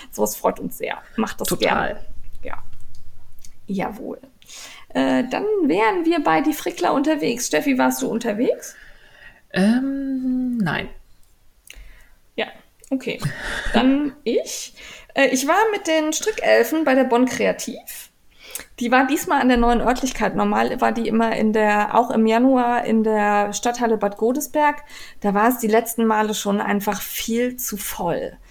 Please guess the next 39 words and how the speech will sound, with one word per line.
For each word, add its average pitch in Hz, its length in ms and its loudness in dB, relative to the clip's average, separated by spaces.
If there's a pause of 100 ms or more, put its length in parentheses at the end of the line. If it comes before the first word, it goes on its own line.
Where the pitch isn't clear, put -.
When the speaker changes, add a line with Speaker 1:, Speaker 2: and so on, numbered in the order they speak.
(320)
Speaker 1:
Also 202 200 0
das, 202 420 0
die 202 500 -2 (100)
Location 202 500 0
war 95 100 0
einfach - 180 -10
zu - 140 -14
klein. - 380 -2
Und 214 160 -2
diesmal 285 300 2
hat 262 120 0
man's 247 220 2
im 214 140 -2
Telekom 262 460 0
Dom 302 300 2
gemacht. 403 500 -4 (380)
Das 226 140 -2
fand 247 180 2
ich 226 60 -4
eine 214 120 4
sehr 226 300 4
gute 277 220 0
Entscheidung. 254 540 2
Vom 226 200 0
Platz - 340 -6
her 254 160 2
passte 247 360 -2
das 214 200 0
super. 247 460 2 (340)
Es 202 200 0
gab - 320 4
unglaublich 196 880 4
viele 285 400 4
Sitzplätze, - 1080 0 (540)
<laughs> 359 580 -6
weil 208 140 4
man 233 120 4
halt 220 160 2
überall, 247 480 2